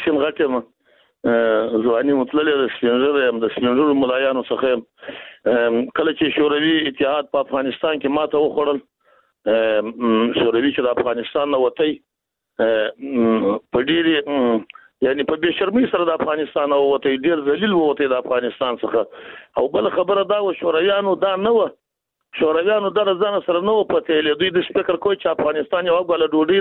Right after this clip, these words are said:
ده، موږ به ورسو، بالا به وخورو، یو مړۍ ده، آه، دا به تېره کوو. دوی غوښتل چې وګرمو اوبو ته لار پیدا کړي، اما خوشبختانه د ارمانونو یې ځان سره خاورو ته یووړه.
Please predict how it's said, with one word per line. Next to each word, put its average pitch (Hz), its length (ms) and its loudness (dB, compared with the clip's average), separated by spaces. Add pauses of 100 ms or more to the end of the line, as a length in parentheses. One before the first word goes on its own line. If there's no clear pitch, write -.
ده، 180 80 0 (500)
موږ 170 160 2
به 160 120 0
ورسو، 185 320 0
بالا 160 280 0
به 156 120 0
وخورو، 170 320 2
یو 165 160 2
مړۍ 165 340 0
ده، 180 120 2 (500)
آه، 131 200 2
دا 147 180 0
به 151 120 0
تېره 190 280 0
کوو. 151 360 0 (400)
دوی 156 300 0
غوښتل 165 400 -2
چې 151 340 0
وګرمو 156 380 0
اوبو 151 240 0
ته 143 120 -2
لار 151 160 -2
پیدا 139 360 -2
کړي، 139 120 -2
اما 165 320 -2 (480)
خوشبختانه 170 640 -2 (400)
د 139 100 2
ارمانونو 156 500 0
یې 156 240 0
ځان 160 220 -2
سره 147 220 0
خاورو 180 240 0
ته 185 120 -2
یووړه. 175 360 2